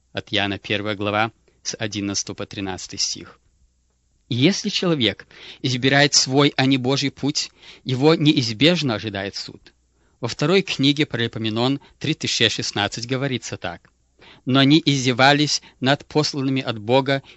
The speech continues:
и пренебрегали словами Его, и ругались над пророками Его, доколе не сошел гнев Господа на народ Его, за что не было ему спасения». Время для принятия решения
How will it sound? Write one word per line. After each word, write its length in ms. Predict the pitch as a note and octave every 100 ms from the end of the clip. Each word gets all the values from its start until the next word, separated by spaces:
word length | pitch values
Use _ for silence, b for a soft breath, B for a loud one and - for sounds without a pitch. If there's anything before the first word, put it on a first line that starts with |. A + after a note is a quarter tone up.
| -
и 160 | D3+
пренебрегали 800 | D#3 D3+ D3 C#3+ C#3+ C3 D3 D3
словами 500 | C#3 - A#2 A#2 C3
Его, 380 | C3+ C3 D3 D#3+ _ B B
и 100 | D3
ругались 540 | D3+ C3 C#3 D3+ D3 C3+
над 180 | C#3
пророками 540 | - A#2+ A#2 C#3 C#3+ D3
Его, 360 | D3 C#3+ D#3+ b b b b
доколе 440 | C3 C#3 D#3+ D#3+
не 100 | D#3
сошел 340 | - D3 C#3+ C3+
гнев 380 | A2 A#2+ D3+
Господа 640 | D#3 C3 - - A2+ A#2+ -
на 200 | B2+ B2+
народ 400 | A#2 G#2 C3 F#3+
Его, 380 | - G2+ G2+ - _ _ _ _
за 180 | A#2+ -
что 260 | - C#3
не 220 | B2 B2 D#3
было 200 | C#3+ B2
ему 300 | G#2+ G2+ G2+
спасения». 640 | - A2 - F#2 F#2 - _ _ _ _ _ _ _
Время 420 | G#2 C3 F#3+ F#3
для 160 | B2 A#2
принятия 640 | - A2+ A2+ G#2 - A2 B2
решения 720 | A2+ - B2 G#2+ F#2+ F#2